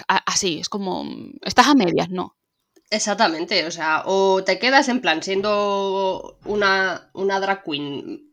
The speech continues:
Speaker 2: ahí media, o, o si vas a ser mala, sélo. <laughs>
Speaker 1: Efectivamente, a tope,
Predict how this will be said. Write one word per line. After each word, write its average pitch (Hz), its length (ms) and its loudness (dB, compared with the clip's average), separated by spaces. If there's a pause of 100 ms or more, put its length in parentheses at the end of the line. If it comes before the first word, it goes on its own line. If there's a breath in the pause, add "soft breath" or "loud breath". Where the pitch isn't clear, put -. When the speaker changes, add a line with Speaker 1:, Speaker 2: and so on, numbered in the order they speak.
(120)
Speaker 2:
ahí 160 220 0
media, 226 460 4
o, 190 300 0
o 226 140 -2
si 214 160 -2
vas 254 160 6
a 320 40 6
ser 285 180 6
mala, 247 280 8
sélo. 196 420 4
<laughs> - 920 -8
Speaker 1:
Efectivamente, 208 680 8
a 196 100 10
tope, 185 360 8